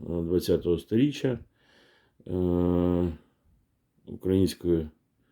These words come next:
на-, Національної Республіки, Січові стрільці, упа, за такими тематиками. Значить, е, крім того, це відео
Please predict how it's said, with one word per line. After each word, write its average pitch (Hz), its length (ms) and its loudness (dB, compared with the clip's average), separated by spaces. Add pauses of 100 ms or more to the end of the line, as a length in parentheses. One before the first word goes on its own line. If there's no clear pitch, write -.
(420)
на-, - 360 -4
Національної 92 640 4
Республіки, 113 760 -2
Січові 143 500 2
стрільці, 113 640 -4 (120)
упа, 123 500 -2 (1080)
за 110 220 4
такими 101 380 2
тематиками. 92 720 -4 (360)
Значить, 101 480 -4
е, 98 640 2
крім 123 200 2
того, 110 440 6 (480)
це 101 140 0
відео 98 580 4